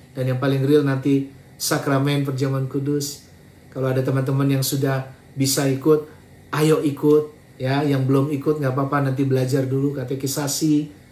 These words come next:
ya kan? Dan kita dipersiapkan dulu secara makin dewasa, makin dewasa, makin jadi ciptaan yang baru di dalam Tuhan, di dalam kuasa penyelamatannya.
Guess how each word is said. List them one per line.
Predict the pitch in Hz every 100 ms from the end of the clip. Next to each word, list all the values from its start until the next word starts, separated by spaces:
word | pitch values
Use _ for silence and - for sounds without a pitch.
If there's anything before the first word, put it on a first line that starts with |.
| - -
ya | 160
kan? | 170 220 277 - - - - -
Dan | 139 131 - - -
kita | 143 139 139
dipersiapkan | 139 - 131 - 170 156 - 156
dulu | 151 147 151 151 -
secara | - 147 131 143 143 143 143 139 - - 135
makin | 185 208 214 190
dewasa, | 180 175 175 175 170
makin | 156 180 202 202 185
dewasa, | 170 160 160 165 139 - -
makin | - 170 170 185
jadi | 165 165 165
ciptaan | - 196 - 180 170 160
yang | 156 143
baru | 139 143 131 123 - - - - - -
di | 131
dalam | 127 120 117 117 -
Tuhan, | 135 - 120 117 120 - - - -
di | 131 127
dalam | 117 110 107 107
kuasa | 113 110 120 - 127 -
penyelamatannya. | 110 104 101 98 101 - 98 95